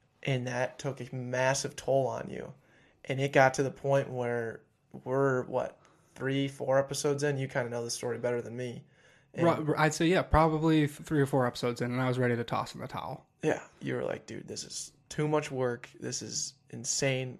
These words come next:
Speaker 1: And there's a lot more to it, but man, that was a, that was a tough point. I mean, that was what,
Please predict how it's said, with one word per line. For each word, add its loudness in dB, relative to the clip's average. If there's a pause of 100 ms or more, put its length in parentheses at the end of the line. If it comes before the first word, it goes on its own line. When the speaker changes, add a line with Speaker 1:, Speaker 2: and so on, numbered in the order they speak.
Speaker 1:
And -4
there's 2
a 2
lot 4
more 0
to -2
it, -10
but -6 (680)
man, 0
that 0
was 4
a, -8
that 0
was 6
a 2
tough 0
point. -2
I -6
mean, -10
that -2
was 0
what, -2